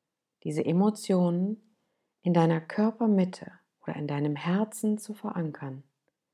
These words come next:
in dem Moment kannst du jederzeit darauf zugreifen. Das heißt, in Momenten, wo du dich auf einmal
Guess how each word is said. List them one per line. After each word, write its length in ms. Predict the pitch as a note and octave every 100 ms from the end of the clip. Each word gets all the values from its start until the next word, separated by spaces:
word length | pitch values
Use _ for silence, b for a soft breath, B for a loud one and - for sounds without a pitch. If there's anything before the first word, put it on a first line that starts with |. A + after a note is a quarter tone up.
| _ _ _ _ _ _ _
in 160 | - E3+
dem 160 | F#3 G#3+
Moment 680 | A#3 G3 F#3 G#3+ A#3+ - _ _ _ _ _ _ _ -
kannst 320 | F3 D#3+ -
du 40 |
jederzeit 680 | D3+ D#3 F#3+ G3 - F3 F3
darauf 260 | F#3 F3+ F3+
zugreifen. 720 | - F3+ D3+ - - - - _ _ _ _ _ _ _ _ _ _ _ _
Das 180 | F#3 F3+
heißt, 400 | G3+ A3+ F#3+ -
in 140 | F3
Momenten, 680 | F3+ F3+ G#3 B3+ A#3+ D#3+ D3+
wo 80 | E3
du 120 | E3+
dich 180 | F3 F#3+
auf 100 | F3+
einmal 540 | - F3+ F3+ F3 F3